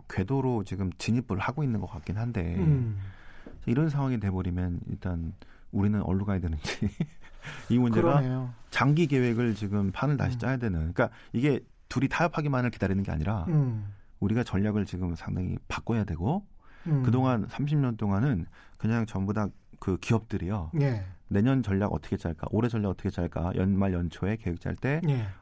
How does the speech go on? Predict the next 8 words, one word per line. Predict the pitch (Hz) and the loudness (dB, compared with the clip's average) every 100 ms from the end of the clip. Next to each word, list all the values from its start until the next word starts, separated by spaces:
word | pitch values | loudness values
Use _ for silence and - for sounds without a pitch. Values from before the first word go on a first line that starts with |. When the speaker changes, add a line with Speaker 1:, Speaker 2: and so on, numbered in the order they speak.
| - | -8
Speaker 1:
경제만 | 98 98 123 117 | 0 2 2 2
분석했거든요. | 92 80 - 78 85 90 131 - - - 139 | -2 -6 -8 -8 -4 -2 -2 -6 -18 -12 -6
Speaker 2:
예. | 117 107 156 - - - | -4 -4 -8 -14 -18 -8
Speaker 1:
예. | |
Speaker 2:
지금은 | 87 131 135 131 | -4 -2 -2 -2
정치를 | 143 147 - | 0 0 0
분석해야 | 151 127 139 - 151 | -2 -2 -6 -6 -4
되나요? | 131 113 | -4 -6